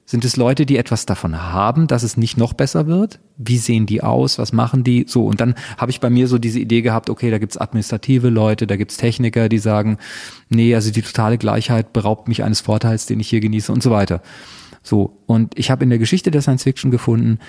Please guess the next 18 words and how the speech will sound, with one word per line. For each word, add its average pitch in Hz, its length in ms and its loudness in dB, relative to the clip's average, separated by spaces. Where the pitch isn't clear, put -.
dass 117 200 -2
Bücher, 156 560 0
wo 120 100 2
sich 117 160 -2
die 120 100 -2
Leute 120 240 0
drüber 107 220 0
streiten, - 560 -2
ob's - 220 -4
eine 107 100 2
Utopie 107 440 0
oder 107 140 2
eine 107 120 2
Dystopie 110 460 0
oder 107 180 2
was 104 160 0
sonst 101 340 0
ist, - 340 -2